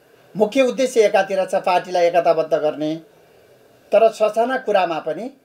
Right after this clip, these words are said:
हामीले पार्टीलाई एकताबद्ध गर्ने गरी इमान्दारपूर्ण प्रयत्न भन्दा पनि हामीले विभाजनमै भविष्य देख्ने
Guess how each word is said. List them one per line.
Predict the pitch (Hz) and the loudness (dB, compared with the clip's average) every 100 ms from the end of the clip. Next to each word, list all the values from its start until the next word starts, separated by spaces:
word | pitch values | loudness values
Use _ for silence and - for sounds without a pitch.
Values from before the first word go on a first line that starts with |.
| _ _ _ - | _ _ _ -14
हामीले | 170 220 | -2 -2
पार्टीलाई | 220 190 202 233 214 | 0 0 0 0 0
एकताबद्ध | 196 214 214 208 196 196 208 | 0 -4 -2 0 -2 -2 -2
गर्ने | 202 196 202 | 0 -2 -4
गरी | 196 208 | -6 -6
इमान्दारपूर्ण | 190 196 196 190 190 190 190 | -6 -6 0 0 0 0 -2
प्रयत्न | 175 185 190 - 165 | 0 -2 -2 -2 -4
भन्दा | 143 165 180 | -4 -2 2
पनि | 190 220 320 - _ _ _ _ _ - | 2 0 -4 -12 _ _ _ _ _ -12
हामीले | 156 202 | -6 -4
विभाजनमै | 185 160 190 208 254 254 247 | -4 0 2 4 2 2 2
भविष्य | 175 190 - 180 | 0 -2 -6 -4
देख्ने | 170 175 180 165 | -2 -2 0 -2